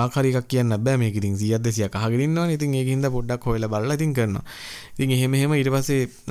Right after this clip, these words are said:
සංගීත, අ, ගුරුවරයෙක් හිටියා. ඉතින් එයාත් බලලා, බල කරලා, බල කරලා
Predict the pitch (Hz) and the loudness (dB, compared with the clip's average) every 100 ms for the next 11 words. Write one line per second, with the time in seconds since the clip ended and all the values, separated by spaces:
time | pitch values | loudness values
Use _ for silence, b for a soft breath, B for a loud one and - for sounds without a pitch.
0 | 127 120 120 120 120 - - - 123 113 | -4 0 2 0 0 -4 -10 -6 -4 0
1 | 117 117 110 107 120 131 143 131 117 110 | 0 0 0 -4 -2 0 2 2 2 0
2 | 110 - - 104 104 107 104 110 113 110 | -2 -6 -6 -4 -2 0 0 0 -2 0
3 | 107 107 117 110 107 104 104 113 131 | 0 0 0 0 0 0 0 0 0